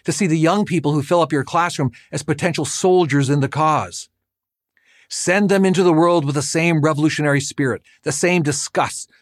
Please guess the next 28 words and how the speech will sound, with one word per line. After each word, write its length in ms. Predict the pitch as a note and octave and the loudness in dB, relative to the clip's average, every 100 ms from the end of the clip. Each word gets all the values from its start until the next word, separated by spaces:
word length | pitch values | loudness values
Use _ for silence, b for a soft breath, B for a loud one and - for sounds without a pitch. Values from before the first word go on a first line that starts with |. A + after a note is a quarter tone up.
| b | b
toward 400 | E3+ D3 C#3 A#2+ | 0 2 2 0
bourgeois 560 | D#3+ F#3 C3 C#3+ D#3 D3 | 0 2 2 2 2 2
middle-class 640 | C3 D3 D3 D#3 C#3+ C#3 | 2 0 0 0 -2 -2
values 480 | C#3+ C#3 C#3 C3 - b b | 0 2 2 0 -4 b b
that 220 | E3 - | -4 -2
you 420 | B2 C3+ G3+ A3+ | -4 0 2 2
feel, 540 | - C3+ A2 F2 E2+ _ _ _ _ _ _ | 0 -4 -4 -4 -14 _ _ _ _ _ _
and 160 | D#3 B2+ | -2 0
you've 200 | D3 A#2 | 0 0
done 200 | D3 C#3 | 0 2
your 160 | A#2 | 0
job. 460 | G#2+ B2 A2+ F#2+ E2 _ _ _ _ _ b | -2 -2 -2 -2 -8 _ _ _ _ _ b
And 100 | D#3+ | 0
we 100 | F3+ | 2
must 280 | E3 D#3 - | 2 2 0
give 160 | D3 F#3+ | 0 2
these 180 | E3+ B2 | 2 2
lecture 320 | D#3+ - D3+ | 0 0 -4
hall 380 | - D#3 D#3 C#3 | -2 0 2 2
revolutionaries 800 | D3+ D3 D#3 - C#3+ C#3+ C#3 A#2 | 0 2 0 0 0 2 2 0
their 160 | C3+ | 0
due. 480 | C3+ C#3+ E3 G2+ D2+ _ _ _ _ _ - | 0 2 2 0 -8 _ _ _ _ _ -4
Look 220 | F#3 F#3+ | -2 2
around. 480 | F3+ F3 E3 G#2 - B | 2 2 0 -2 -8 B
For 120 | B F3+ | B 0
the 80 | |
most 340 | D#3+ E3 F3 - | 4 2 2 -2
part, 320 | D3+ C#3 C3 | -2 -2 -2